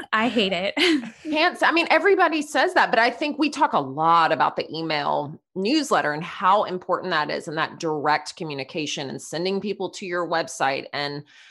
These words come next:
Speaker 2: I think, you know, that creates stickier content and a real way to communicate directly with your audience. And you know, we pitch clients to, to agents and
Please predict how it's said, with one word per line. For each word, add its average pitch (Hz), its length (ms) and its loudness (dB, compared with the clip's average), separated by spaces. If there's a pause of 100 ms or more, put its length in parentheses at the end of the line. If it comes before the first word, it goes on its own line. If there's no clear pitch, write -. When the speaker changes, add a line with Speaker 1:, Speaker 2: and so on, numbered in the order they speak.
(200)
Speaker 2:
I 185 100 2
think, 214 540 -4 (120)
you 190 120 -6
know, 180 180 2
that 190 380 2
creates 208 540 -4
stickier 190 680 -2
content 220 760 -6
and 156 360 -4
a 147 100 -2
real 180 420 -2
way 156 320 -2 (120)
to 147 420 -6 (340)
communicate 185 600 -8
directly 180 720 -2
with 208 160 -8
your 196 160 -4
audience. 202 480 -2
And 160 240 -4 (520)
you 339 100 0
know, 247 140 4
we 277 300 0
pitch - 420 -4
clients 143 580 -2
to, - 300 -8
to - 380 -4
agents 151 600 -2
and 139 280 -8